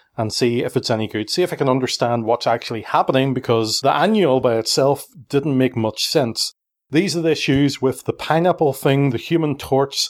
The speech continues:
M-, Ms. Marvel, not that one, who becomes She-Thing and Crystal, and there's a lot of soap opera stuff in this because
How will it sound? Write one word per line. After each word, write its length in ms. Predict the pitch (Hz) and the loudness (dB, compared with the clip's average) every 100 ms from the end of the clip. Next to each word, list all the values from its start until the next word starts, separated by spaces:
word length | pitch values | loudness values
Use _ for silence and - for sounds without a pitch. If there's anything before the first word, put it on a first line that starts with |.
| - - - | -10 -14 -4
M-, 360 | 123 143 196 185 | 0 0 0 -6
Ms. 320 | 165 190 156 | 0 0 2
Marvel, 580 | 135 110 120 170 240 - - _ _ _ _ _ _ _ - | 2 2 2 2 0 -2 -10 _ _ _ _ _ _ _ -14
not 260 | 120 131 151 | -2 0 2
that 220 | 107 - | 0 2
one, 240 | 110 120 135 - _ - | 0 0 -4 -14 _ -6
who 320 | 113 123 120 117 - | 0 2 2 0 -4
becomes 460 | 123 135 117 113 | 0 2 2 0
She-Thing 720 | - 135 165 160 160 156 160 - | -2 0 -2 0 2 2 0 -2
and 280 | - 120 120 | 0 0 0
Crystal, 760 | - - 143 - - 147 104 104 | -6 -4 -2 0 2 2 2 0
and 140 | 120 120 | 0 2
there's 180 | 113 120 | 2 2
a 60 | |
lot 440 | 113 127 147 175 170 | 2 4 4 2 0
of 260 | 143 123 120 | 0 0 0
soap 320 | - 151 151 | -2 -2 0
opera 300 | 170 - 131 | -2 0 -2
stuff 320 | - 135 - | 0 -2 0
in 140 | 139 135 | 0 0
this 180 | 101 | -2
because 840 | - 120 - 120 117 117 110 110 - | -4 -4 0 2 4 4 2 -2 -6